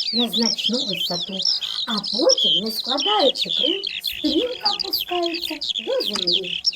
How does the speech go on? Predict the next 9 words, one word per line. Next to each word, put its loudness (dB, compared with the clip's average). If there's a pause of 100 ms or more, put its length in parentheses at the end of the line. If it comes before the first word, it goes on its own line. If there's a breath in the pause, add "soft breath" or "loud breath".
(1080)
Низькі 12
польоти 0
ластівки -6
не -2
завжди -6
пов'язані -6
з -12
наближенням -8
дощу. -12